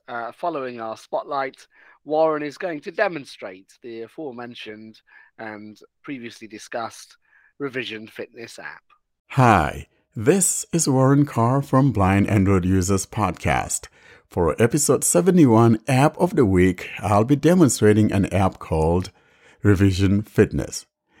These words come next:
Speaker 2: That's capital R, E, capital V, I, S, I, O, N, space, F,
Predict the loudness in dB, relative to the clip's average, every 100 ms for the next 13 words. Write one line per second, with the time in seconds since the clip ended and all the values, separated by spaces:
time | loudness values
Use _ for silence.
0 | -8 0 2 2 -4 -4 -2 2 4 4
1 | 6 4 4 2 -2 _ _ _ 4 6
2 | 6 4 0 -4 -4 2 4 4 4 4
3 | 6 4 2 0 0 2 2 2 0 -2
4 | 0 0 -2 -2 0 0 2 2 4 4
5 | 4 4 0 -6 -6 2 4 4 2 _
6 | -20 -20 -12 0 2 2 -4